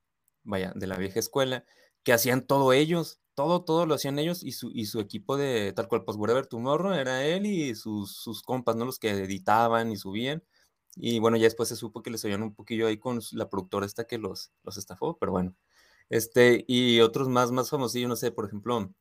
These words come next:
había canales como, este, el programa de Morfo,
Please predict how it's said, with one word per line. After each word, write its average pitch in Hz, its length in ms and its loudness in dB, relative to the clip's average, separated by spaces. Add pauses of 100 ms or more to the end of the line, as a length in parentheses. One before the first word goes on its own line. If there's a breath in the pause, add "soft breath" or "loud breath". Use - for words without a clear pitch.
(600)
había 101 200 -2
canales 113 340 0
como, 110 580 0 (640)
este, 107 420 0
el 107 120 -4
programa 107 320 2
de 117 60 4
Morfo, 117 520 -2